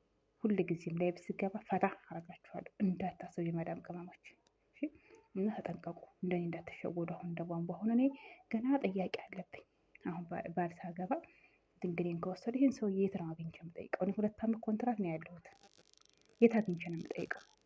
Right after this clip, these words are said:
ከአሁኑ ግን እኔን ፍትህ እንትን በሉኝ። የሆነ በቃ፣ እ፣ የምወጣበትን ከዚህ ቤት መንገድ አበሻችሁልኝ። እንዴ እንደ ቧንቧ ጓጉጦ ጓጉጦ እኔ ድንግሌን ብወስደው የማን ለ-፣ የማን አለ እላለሁ። እና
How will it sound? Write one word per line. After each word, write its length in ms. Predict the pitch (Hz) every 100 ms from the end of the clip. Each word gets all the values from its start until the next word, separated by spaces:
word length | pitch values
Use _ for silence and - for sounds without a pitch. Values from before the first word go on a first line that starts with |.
| -
ከአሁኑ 280 | 233 220 220 214
ግን 160 | 294
እኔን 220 | 262 180 175
ፍትህ 300 | 170 180 170 - - - - -
እንትን 200 | 104 85
በሉኝ። 300 | 82 - - - _ -
የሆነ 240 | 175 180 175
በቃ፣ 180 | 170 - - - - - _ _ -
እ፣ 60 | - - -
የምወጣበትን 760 | 185 185 175 - 170 170 175
ከዚህ 280 | 165 170 170
ቤት 160 | 170 170
መንገድ 320 | 180 190 226
አበሻችሁልኝ። 720 | 190 - 165 - - - - - _ _
እንዴ 120 | - 175 - - _ _ _ _
እንደ 140 | 214 208
ቧንቧ 280 | 202 190 190
ጓጉጦ 340 | 185 185 180 -
ጓጉጦ 320 | 180 180 180
እኔ 140 | 175 175 170
ድንግሌን 440 | 175 170 165 160
ብወስደው 380 | 160 165 - 170
የማን 320 | 175 180 170
ለ-፣ 180 | 165 165
የማን 320 | 185 185 180
አለ 180 | 175 165 170
እላለሁ። 400 | 170 170 - - _ _ _ _ _ _ - 214 - _ _ _ _ _ _ _ -
እና 160 | 190